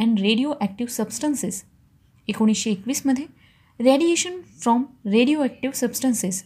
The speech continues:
एकोणीसशे तीसमध्ये हे ग्रंथ त्यांनी लिहिलेले आहेत. हे त्यांचे ग्रंथ सुप्रसिद्ध आहेत. याशिवाय रुदरफोर्ड यांचे संशोधन कार्य Collected Papers of Lord Rutherford of Nelson हे एकोणीसशे बासष्ट ते पासष्ट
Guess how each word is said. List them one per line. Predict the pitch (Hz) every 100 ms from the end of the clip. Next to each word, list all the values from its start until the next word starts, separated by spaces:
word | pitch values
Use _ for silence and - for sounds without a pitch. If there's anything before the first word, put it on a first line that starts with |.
| -
एकोणीसशे | 208 208 202 - - _ _ _ _ _ _ -
तीसमध्ये | 294 - 208 180 185 - _ _ _ _ _ _ _ _ _ _
हे | 269
ग्रंथ | 233 240 285 208 202 -
त्यांनी | 214 214
लिहिलेले | 208 185 185 185
आहेत. | 185 175 - _ _ _
हे | 220
त्यांचे | 220 202 190 208
ग्रंथ | 190 196 202
सुप्रसिद्ध | 320 - - 208 196 190 170
आहेत. | 190 180 185 - _ - - _
याशिवाय | 220 220 214 226 269 302 -
रुदरफोर्ड | 208 226 226 240 226
यांचे | 202 196
संशोधन | 220 214 202 247 240 247
कार्य | 226 233 320 - - - - -
Collected | 277 330 - 359 -
Papers | 226 247 -
of | 277 269
Lord | 214 202 262 294 - 190
Rutherford | 208 240 247 202 175 -
of | - 220 208
Nelson | 196 226 - 180 185 _ _ _ _
हे | 262
एकोणीसशे | 254 247 233 220 233
बासष्ट | 196 190 294 294 196 175 -
ते |
पासष्ट | 220 185 180 277 269 -